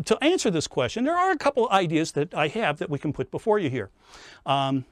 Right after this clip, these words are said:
and possibly a very, very reasonable, uh, solution to this answer, um, this science answer, which is not that hard to come to. In Jonah, the animal is called in an English Standard Version, a great fish. Now,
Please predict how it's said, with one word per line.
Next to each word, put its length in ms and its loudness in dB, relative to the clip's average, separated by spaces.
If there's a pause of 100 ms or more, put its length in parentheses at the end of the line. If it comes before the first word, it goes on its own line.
(180)
and 520 0
possibly 720 2
a 80 -2
very, 280 2
very 400 2
reasonable, 880 2 (360)
uh, 200 0
solution 520 2
to 100 -6
this 180 -2
answer, 460 -4 (120)
um, 300 -6
this 400 -4
science 440 -2
answer, 520 -6
which 300 -6
is 260 -6 (240)
not 220 -8
that 160 -2
hard 240 -2
to 60 -10
come 200 -4
to. 200 -6 (920)
In 160 4
Jonah, 320 2
the 160 -2
animal 360 0
is 120 -2
called 600 0 (300)
in 100 -2
an 120 0
English 280 0
Standard 320 -4
Version, 400 -4
a 80 -2
great 300 -4
fish. 420 -8
Now, 200 -2